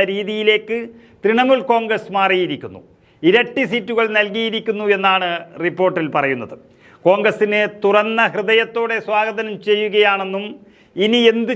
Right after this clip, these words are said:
ചെയ്യണമെന്ന് കോൺഗ്രസ്സാണ് തീരുമാനിക്കേണ്ടതെന്നും ലോകസഭയിലെ തൃണമൂൽ കോൺഗ്രസിൻ്റെ നേതാവ് സുദീപ് ബന്ദോപാധ്യായ വ്യക്തമാക്കിയിരിക്കുന്നു. സീറ്റ് യാചിക്കില്ല എന്ന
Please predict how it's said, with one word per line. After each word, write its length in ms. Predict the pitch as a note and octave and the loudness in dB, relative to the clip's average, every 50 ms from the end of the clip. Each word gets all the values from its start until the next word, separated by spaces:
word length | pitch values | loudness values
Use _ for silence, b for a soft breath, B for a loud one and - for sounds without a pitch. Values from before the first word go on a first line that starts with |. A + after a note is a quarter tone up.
| - - | -4 -2
ചെയ്യണമെന്ന് 580 | A#3 A#3 A#3 A#3 A3+ A3 A3 A3 G#3+ A3 A3+ A3 A3 A3 G#3+ | -2 0 0 0 0 -2 -4 -4 -4 -6 -6 -6 -2 0 0
കോൺഗ്രസ്സാണ് 640 | A3 A#3 A#3 A3+ B3+ B3 B3 B3 A#3+ A#3+ A#3 A3+ - G#3+ | 0 2 2 0 0 0 0 0 -2 -2 -2 -4 -6 -6
തീരുമാനിക്കേണ്ടതെന്നും 1000 | A3 G#3 A3 G#3+ A3 G#3+ G#3+ G#3 G#3 G#3+ G#3+ G#3 G3 F#3 G#3 G3+ G3 G3+ G#3 G#3 - - B B B B B F3 | -4 -2 -2 0 0 0 -2 -2 -2 -2 -2 -2 -2 -4 -4 -4 -4 -6 -8 -8 -12 -18 B B B B B 4
ലോകസഭയിലെ 680 | F#3 G#3+ A3+ A3+ A3+ - A3 G#3 G#3 G#3+ G#3 G#3 G#3 G#3 G3+ G#3 | 4 4 4 2 0 0 0 0 0 0 0 2 0 -2 -2 -2
തൃണമൂൽ 400 | G3 G3+ G#3+ G#3+ G#3+ A3 G#3+ G#3 - | -2 -2 -2 -2 -2 -4 -4 -2 0
കോൺഗ്രസിൻ്റെ 540 | G#3+ G#3 G#3 G3+ G3+ G#3 - G3+ G3 G3+ F#3+ G3 | 0 0 0 -2 -4 -4 -4 -4 -4 -2 2 2
നേതാവ് 440 | G3 G3 F#3+ G3 G3 F#3+ F#3 G3 F3+ - - | 2 4 4 2 2 0 -2 -4 -8 -8 -10
സുദീപ് 400 | - F#3+ F3 G3 G#3 G3+ F3 - - - C#3+ | -10 -8 -6 -4 -6 -6 -6 -10 -8 -2 0
ബന്ദോപാധ്യായ 840 | F3+ F#3 G3 F#3 G#3+ A3 G#3+ G3 G#3 G#3 G3 E3 F3+ F#3+ F#3 F3+ F3+ F3 E3+ D#3+ D#3+ B B B B B B E3 | 0 2 2 2 2 2 2 4 4 2 2 2 0 2 2 2 2 0 0 -2 -4 B B B B B B -2
വ്യക്തമാക്കിയിരിക്കുന്നു. 960 | E3+ E3+ E3+ G3+ F3 E3+ D#3 D3+ - D3+ D3 C3+ B2 B2 - A2+ - - - _ _ _ b b b b b b b - - | -2 0 0 -2 0 0 -2 -4 -4 -8 -10 -10 -10 -10 -12 -12 -14 -14 -18 _ _ _ b b b b b b b -4 0
സീറ്റ് 420 | G#3 A3+ A#3+ G#3+ A#3 A#3+ B3 B3 B3 A#3+ A3+ - - F#3+ | 2 2 2 2 0 0 2 2 2 2 -2 0 2 4
യാചിക്കില്ല 640 | F#3+ G3 G#3+ A3+ A3 A3 A#3+ - - A#3+ A#3 A3 A3 G#3+ G#3 G#3 G#3 | 4 6 4 2 0 -2 -6 -6 -4 -4 0 2 4 4 4 4 0
എന്ന 160 | G3 G3 G3+ | 0 0 0